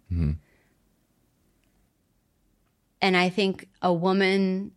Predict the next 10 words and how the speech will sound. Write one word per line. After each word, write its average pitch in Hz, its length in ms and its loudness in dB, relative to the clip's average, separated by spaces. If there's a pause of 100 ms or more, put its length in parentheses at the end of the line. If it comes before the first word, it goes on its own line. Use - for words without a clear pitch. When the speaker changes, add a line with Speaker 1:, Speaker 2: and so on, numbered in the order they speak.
(140)
Speaker 2:
or 180 120 2
the 196 100 0
person 180 520 0
leading 170 300 0
has 180 440 -2
to 196 100 -2
be 180 240 0
in 170 180 -2
their 151 200 -4 (280)
power 180 720 0